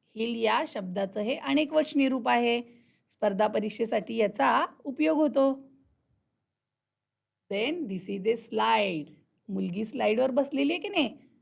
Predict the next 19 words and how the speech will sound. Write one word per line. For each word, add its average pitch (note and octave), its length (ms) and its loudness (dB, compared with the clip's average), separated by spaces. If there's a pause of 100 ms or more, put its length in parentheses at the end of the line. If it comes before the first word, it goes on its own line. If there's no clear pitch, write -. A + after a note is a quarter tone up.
(640)
मज्जा G3 320 -2
मज्जा G#3+ 320 -2
करायला A3+ 340 0
लागली G#3+ 220 -2
ती G#3 180 -6
गार्डनमध्ये F#3+ 680 -2
त्या, F#3 480 -4 (220)
अ, E3 1000 -12
स्लाईडवर. F#3 640 -2 (2500)
कोण G3 180 -8
आहे G3+ 200 -4
ती? C#4+ 320 -4 (280)
गर्ल. F#3 460 2
Very G3+ 400 -2
nice. F#3+ 360 -4 (1900)
Then B3+ 300 0
this G3+ 340 -2
is G3+ 100 -2
a D#4 180 6